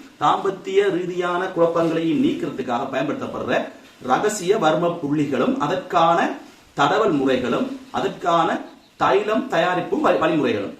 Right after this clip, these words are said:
இதுதான் இந்த பயிற்சி நிரலை நீங்க கற்றுக்கொள்ள போறது. ஆசைப்படுறவங்க, அஹ், விளம்பரத்துல வந்துட்டு WhatsApp இலக்கம், YouTube-ல, Facebook-ல எல்லாத்துலயும் இருக்கும், இலங்கை நம்பரும் இருக்கும், இந்தியா நம்பரும் இருக்கும். அந்த நம்பருக்கு WhatsApp-ல தொடர்பு கொண்டு நீங்க, அஹ்,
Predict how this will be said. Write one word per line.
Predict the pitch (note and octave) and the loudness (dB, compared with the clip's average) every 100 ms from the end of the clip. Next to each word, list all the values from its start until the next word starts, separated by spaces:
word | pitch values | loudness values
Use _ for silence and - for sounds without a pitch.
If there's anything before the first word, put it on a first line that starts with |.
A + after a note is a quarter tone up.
| - - - - - - - - - - | -20 -20 -20 -20 -20 -20 -20 -20 -20 -6
இதுதான் | D3+ D3+ E3 G3+ | 0 2 2 0
இந்த | F#3 F3 E3+ E3 | -2 0 0 2
பயிற்சி | E3 F3+ | 0 0
நிரலை | D#3+ C3+ | -2 -2
நீங்க | G#3 G3 | 0 0
கற்றுக்கொள்ள | D#3+ E3 C#3+ - | -2 -2 -2 -2
போறது. | C#3 A#2 - - - _ - | -2 -4 -6 -14 -20 _ -4
ஆசைப்படுறவங்க, | F3 G#3 G3+ C#3+ C3+ B2 A#2 B2 - - - - | -2 0 0 -2 0 -2 -2 -4 -6 -14 -20 -14
அஹ், | D3+ D3 C#3+ C#3 C3 B2 B2 | -6 -2 0 0 0 0 0
விளம்பரத்துல | F3+ F3+ E3+ D3+ | -2 0 0 0
வந்துட்டு | D3 C#3 C3 G3 B3 | 0 0 0 0 0
WhatsApp | D#3 D#3+ C#3 | -2 -2 -2
இலக்கம், | B2+ B2+ C3+ | -4 -2 -2
YouTube-ல, | C3+ B2+ C3 | -2 -2 -2
Facebook-ல | C3 C3 B2 | -2 -2 -2
எல்லாத்துலயும் | B2 B2 A#2+ | -2 -2 -4
இருக்கும், | A#2 A2+ - | -4 -4 -4
இலங்கை | C#3 C3 | -2 -2
நம்பரும் | A#2+ A#2 | -2 -4
இருக்கும், | A2+ A2 | -6 -4
இந்தியா | E3 D3 | -2 -2
நம்பரும் | A#2 A2+ G#2+ | -2 -4 -6
இருக்கும். | G#2 G#3 C4+ - - | -6 -4 -6 -8 -14
அந்த | - D#3+ | -6 -2
நம்பருக்கு | D#3 D#3 D3+ C#3+ | 0 0 -2 -2
WhatsApp-ல | C3+ C3 B2+ | -2 -2 -4
தொடர்பு | B2 A#2+ A2+ | -4 -4 -6
கொண்டு | A2+ | -6
நீங்க, | A2 A2 C3 G3 - - - - C#3+ | -4 -4 -4 -4 -8 -10 -14 -12 -6
அஹ், | C3 B2 A#2 | -4 -2 -4